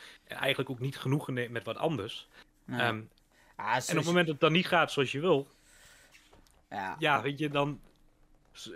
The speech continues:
Speaker 1: doe het alsjeblieft niet. Doe gewoon lekker jij
Speaker 2: Nee,
Speaker 1: ding
Speaker 2: maar
Speaker 1: en
Speaker 2: dat
Speaker 1: uiteindelijk gaan de
Speaker 2: hè,
Speaker 1: dingen zoals ze gaan.
Speaker 2: weet je, ik, ik heb in bepaalde vlakken doe ik ook echt altijd wat ik zelf wil. En dat, dat, dat, dat is het ook. Maar toch ben je op bepaalde onbewuste manier ben je bezig met, met, met, met een soort van druk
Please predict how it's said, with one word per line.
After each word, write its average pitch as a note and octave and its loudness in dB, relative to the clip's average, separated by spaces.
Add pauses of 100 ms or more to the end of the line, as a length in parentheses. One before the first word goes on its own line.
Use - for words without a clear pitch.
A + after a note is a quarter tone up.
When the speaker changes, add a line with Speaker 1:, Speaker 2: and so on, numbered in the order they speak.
Speaker 1:
doe C#3+ -4
het F3+ 0
alsjeblieft F3 0
niet. B2 0
Doe C3+ -2
gewoon D#3 -2
lekker E3 0
jij D#3 4
Speaker 2:
Nee, B3+ 10
Speaker 1:
ding B3 10
Speaker 2:
maar A#3+ 12
Speaker 1:
en A#3+ 10
Speaker 2:
dat A#3 6
Speaker 1:
uiteindelijk C#3+ 0
gaan D3+ 2
de E3 12
Speaker 2:
hè, G3+ 12
Speaker 1:
dingen G#3 6
zoals B2 0
ze - -14
gaan. C3 0 (180)
Speaker 2:
weet F3 2
je, G3+ 0
ik, F#3+ 0
ik F3+ -4
heb F3 -4
in F#3 0
bepaalde F#3+ 4
vlakken F3+ 2
doe D#3 -4
ik - -12
ook C#3 -8
echt E3 -4
altijd D3 2
wat C#3 2
ik C3+ -4
zelf C3 0
wil. D3+ -2
En C3 -2
dat, B2 -4
dat, A#2+ -4
dat, A#2 -8
dat A2+ -6
is C3 -6
het F3+ -6
ook. G3+ -2 (240)
Maar D3 4
toch G3+ 0
ben F3 0
je F3 2 (400)
op C3 -10
bepaalde F3+ 4
onbewuste E3+ 0
manier D#3+ 0
ben D3+ 2
je C#3 4
bezig F#3 2
met, A#2 -6
met, B2 -6
met, B2 -6
met B2+ -6
een - -14
soort C#3 -6
van A#2 -8
druk C#3 0